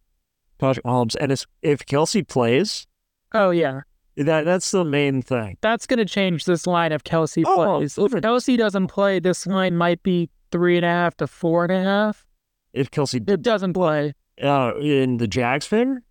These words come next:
Speaker 2: Yeah, it's gonna go
Speaker 1: You lost three and a half. It was fine. I think it'll be a pick 'em. There, there's not, you're not gonna see a four, six point swing.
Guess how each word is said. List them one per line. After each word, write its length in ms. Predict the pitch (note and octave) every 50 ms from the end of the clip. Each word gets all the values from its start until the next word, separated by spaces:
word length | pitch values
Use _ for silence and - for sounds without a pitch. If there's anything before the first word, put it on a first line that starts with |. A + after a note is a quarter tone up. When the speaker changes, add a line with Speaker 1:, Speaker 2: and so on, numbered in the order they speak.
| _ _ _ -
Speaker 2:
Yeah, 340 | G3 G#3+ A3+ A3 F#3+ F3+ F3+
it's 160 | F#3+ F3+ -
gonna 220 | - A#3+ A3 G#3
go 420 | F3+ G#3+ G3+ G3 F#3 F3+ F3+ E3+ D#3+ -
Speaker 1:
You 120 | D#3 E3
lost 200 | F#3 G3+ F#3+ -
three 180 | - F3 E3+ -
and 80 | C3+ C3
a 40 | C#3
half. 100 | D3 D#3
It 180 | D3+ D3 D3
was 200 | C3+ C#3+ C#3+ -
fine. 180 | - D#3+ D#3+ D3 -
I 100 | D#3 E3+
think 140 | E3+ G#3 F3+
it'll 100 | D#3+ C#3+
be 100 | B2+ B2+
a 40 | A#2
pick 240 | - - A2+ A2 -
'em. 120 | A2+ A2+ A#2+ _ _ _ _ _ _ _ _ _ _ -
There, 220 | C3 D#3 E3 D#3
there's 220 | C#3 D#3 F3+ E3 F3
not, 160 | F3 D3+ - -
you're 120 | E3+ F3
not 160 | F3 E3+ D3+
gonna 120 | A#2+ B2+ C3
see 160 | - - B2
a 40 | A2+
four, 640 | G#2 - - - - - C3+ A#2 A#2 A2+ A#2 A#2+ A2+
six 380 | - - - - D3 - - -
point 400 | - - - C3+ A#2+ A2 - -
swing. 420 | - - - - A#2+ A2+ G#2+ F#2+